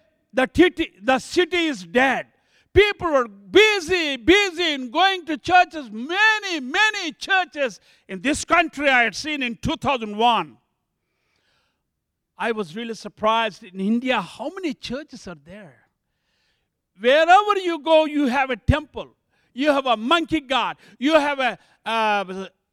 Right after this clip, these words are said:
cobra god. You have a elephant god. You have cow as god. Everything is god, but no real eternal God in India. So I decided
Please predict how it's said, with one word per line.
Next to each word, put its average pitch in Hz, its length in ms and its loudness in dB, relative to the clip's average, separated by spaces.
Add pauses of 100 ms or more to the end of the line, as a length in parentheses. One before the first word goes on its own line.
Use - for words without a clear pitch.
(100)
cobra 311 500 6
god. 220 440 -4
You 294 200 -4
have 262 340 -2
a 214 220 -8
elephant 285 600 0
god. 214 480 -4
You 277 220 -12
have 233 260 -8 (260)
cow 359 340 6
as 262 200 0
god. 240 400 -2 (260)
Everything 370 600 0
is 320 140 -8
god, 359 340 4
but 320 240 6
no 330 500 4 (260)
real 349 500 4 (220)
eternal 359 540 2
God 349 420 4
in 339 120 -2
India. 330 520 -2 (720)
So 254 200 0
I 247 180 4
decided 269 680 -2